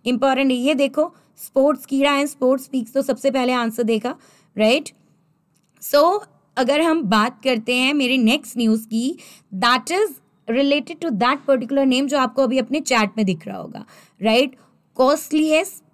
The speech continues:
player in the history of I P L कौन है? क्रिस मॉरिस। Very good। Yes बेटा राघव, that is important। अगर कोई हिस्ट्री क्रिएट होती है तो बच्चे आपके लिए इंपॉर्टेंट है and आपको वो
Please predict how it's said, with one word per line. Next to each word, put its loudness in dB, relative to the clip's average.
player 2
in 4
the -2
history -2
of -4
I 0
P 0
L 2
कौन 2
है? 0
क्रिस -2
मॉरिस। 0
Very 4
good। 0
Yes 4
बेटा 2
राघव, 2
that 0
is -2
important। 0
अगर -2
कोई -2
हिस्ट्री -6
क्रिएट -4
होती 2
है 2
तो -2
बच्चे 0
आपके -2
लिए 0
इंपॉर्टेंट 2
है 2
and 0
आपको 0
वो 0